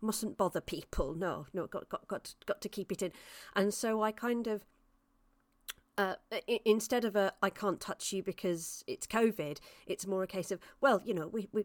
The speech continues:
we just don't really do that sort of, of, of thing." And, um, funny enough, the Lady Windermere's fan, um, comes over us again, because in that emotional scene, I remember distinctly there's a stage direction in the Oscar Wilde script,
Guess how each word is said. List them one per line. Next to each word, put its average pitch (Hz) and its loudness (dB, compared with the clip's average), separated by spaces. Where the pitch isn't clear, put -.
we 233 -2
just - -8
don't 208 -2
really 202 0
do 262 4
that - 0
sort - -4
of, 160 -2
of, 175 0
of 170 -4
thing." 151 -2
And, 208 4
um, 208 4
funny 285 8
enough, 254 6
the 214 6
Lady 208 10
Windermere's 185 6
fan, 208 4
um, 170 0
comes 180 -2
over 175 0
us 170 -2
again, 180 2
because 185 -2
in 190 6
that 226 10
emotional 175 0
scene, - -6
I 190 0
remember 202 2
distinctly 196 -4
there's - -8
a 175 -10
stage 240 -2
direction 160 -4
in 165 -2
the 180 -2
Oscar 180 -6
Wilde 190 -2
script, - -8